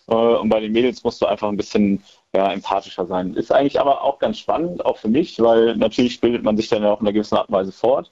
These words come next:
Ähm, das würde ich sagen, ist so der, der größte Unterschied. Ansonsten, äh, hockeytechnisch und sonst wie, oder hockeytaktisch vor allen Dingen auch, äh, sind da überhaupt gar keine Unterschiede. Die sind genauso spielintelligent wie Jungs.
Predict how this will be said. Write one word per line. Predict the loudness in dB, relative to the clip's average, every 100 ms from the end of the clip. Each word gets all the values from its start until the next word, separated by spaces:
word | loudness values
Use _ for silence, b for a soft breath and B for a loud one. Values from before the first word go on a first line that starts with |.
| -4
Ähm, | 2 2 4 2 2 _ -2
das | -2 0
würde | 0
ich | 2
sagen, | 2 2 0
ist | -2
so | 0
der, | 2 4 2
der | 2
größte | 0 -2 -2
Unterschied. | -4 -4 -4 -2 -4 -8 _ _
Ansonsten, | -4 0 0 0 2 4 4
äh, | 0 -6 -8 -10 _ -6
hockeytechnisch | -4 -2 -2 -4 -2 -2 0
und |
sonst | 0 0 0
wie, | 2 4 4
oder | 2
hockeytaktisch | -2 -6 -4 -4 -4 -2
vor | -2
allen | 0
Dingen | 2
auch, | 4 2 0 -6
äh, | -6 -4 -6
sind | 0 2
da | 2
überhaupt | 2 0
gar | 0
keine | -2 -2
Unterschiede. | -2 -4 -2 0 2
Die | 0
sind | 0 0
genauso | 2 2 2
spielintelligent | 2 2 2 2 2 4
wie | 4
Jungs. | 6 4 -2